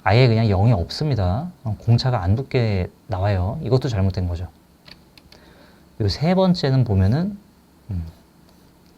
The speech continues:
플러스 뭐 영점일영, 아래 영, 그리고 영, 마이너스 영점일영 요렇게 나오게 되죠. 우리가 후행을,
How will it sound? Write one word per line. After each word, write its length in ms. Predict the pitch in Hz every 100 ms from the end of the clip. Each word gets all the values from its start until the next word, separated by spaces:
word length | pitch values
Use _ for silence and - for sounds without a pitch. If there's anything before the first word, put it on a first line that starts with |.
| - -
플러스 380 | 151 151 -
뭐 200 | 151 120
영점일영, 1080 | 98 98 95 92 117 120 107 95 90 87 85 - _ _ _ _ _
아래 260 | 98 104
영, 460 | 92 95 90 87 87 - _ _ _
그리고 400 | 104 95 131 170 - _ _ _ _ 113
영, 400 | 110 101 95 90 87 - -
마이너스 380 | 104 104 110 110
영점일영 1040 | 92 95 90 104 - 135 117 92 87 85 85 - - _
요렇게 360 | 110 135 135 143
나오게 260 | 101 92
되죠. 260 | 92 85 - - _ _ _ _ _ - - - _ -
우리가 420 | 98 101 131 165 - - _
후행을, 720 | - - 220 202 196 139 123